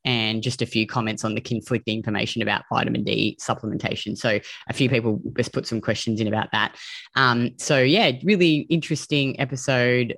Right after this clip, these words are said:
Always love having Danny, um, on the show. Uh, and, uh, as always, guys, just, um, rate, uh, and review this specific episode, and,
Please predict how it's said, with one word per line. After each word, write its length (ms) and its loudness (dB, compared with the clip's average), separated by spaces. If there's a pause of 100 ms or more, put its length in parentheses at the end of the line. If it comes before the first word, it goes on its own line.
(100)
Always 460 4
love 160 2
having 300 -2
Danny, 580 -2
um, 580 -2
on 120 2
the 60 0
show. 260 2
Uh, 80 2 (640)
and, 300 4
uh, 100 6 (120)
as 140 2
always, 320 4
guys, 580 0
just, 520 -4
um, 420 0 (380)
rate, 800 -2 (140)
uh, 480 4 (140)
and 200 -2
review 760 2 (100)
this 160 -2
specific 640 -2
episode, 720 2 (120)
and, 720 0